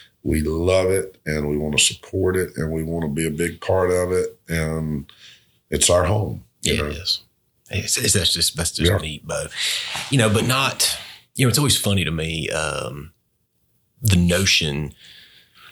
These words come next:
Speaker 2: you know, when we talk about that kind of stuff, how it can be lost on so many people, but then you meet transplants, people that didn't grow up here, that are new here, and they look at things through that lens of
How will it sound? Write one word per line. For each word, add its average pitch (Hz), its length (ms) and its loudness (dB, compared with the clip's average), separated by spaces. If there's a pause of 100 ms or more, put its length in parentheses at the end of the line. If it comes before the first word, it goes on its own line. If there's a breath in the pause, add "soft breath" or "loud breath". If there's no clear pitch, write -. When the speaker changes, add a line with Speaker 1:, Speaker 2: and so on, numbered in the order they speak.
Speaker 2:
you 113 220 2
know, 127 60 2
when 110 80 4
we 98 40 0
talk 117 260 0
about 90 180 0
that 73 180 -6
kind 98 160 0
of 82 80 0
stuff, 90 260 2
how 92 200 0
it 98 100 -4
can 104 120 4
be 104 100 4
lost 92 380 0
on 87 80 -2
so 85 160 2
many 76 160 -4
people, 95 340 -2
but 104 120 0
then 135 140 2
you 110 80 4
meet 104 240 2
transplants, 90 680 -2
people 107 260 -2
that 92 140 -4
didn't 101 200 -2
grow 87 220 -2
up 80 140 -6
here, 82 260 -2
that 87 140 -2
are 87 60 -2
new 95 280 0
here, 87 340 0
and 85 100 -2
they 98 100 0
look 104 260 0
at - 120 -6
things 95 500 0
through 135 240 2
that 92 240 0
lens 90 400 0
of 82 140 -8